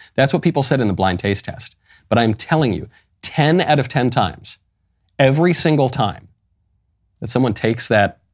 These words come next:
blindfold off, even if the new Coke tastes better and you can make a really good, rational, logical argument for why the new Coke is better,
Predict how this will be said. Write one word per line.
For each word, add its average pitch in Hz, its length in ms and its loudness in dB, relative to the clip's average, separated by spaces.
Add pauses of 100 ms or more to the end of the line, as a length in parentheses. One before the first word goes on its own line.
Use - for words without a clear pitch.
(120)
blindfold 110 480 0
off, - 340 -6 (400)
even 160 320 2
if 160 120 -2
the 139 80 2
new 127 160 2
Coke 117 340 -4
tastes - 560 -4
better 120 260 0
and 104 60 0
you 95 80 -4
can 104 80 -4
make 98 120 -4
a 82 60 -8
really 127 260 0
good, 127 220 -2
rational, 107 440 0
logical 110 320 -2
argument 104 280 -2
for - 100 -14
why 95 120 -2
the 104 80 0
new 104 140 -2
Coke 101 180 -4
is 98 80 -8
better, - 300 -6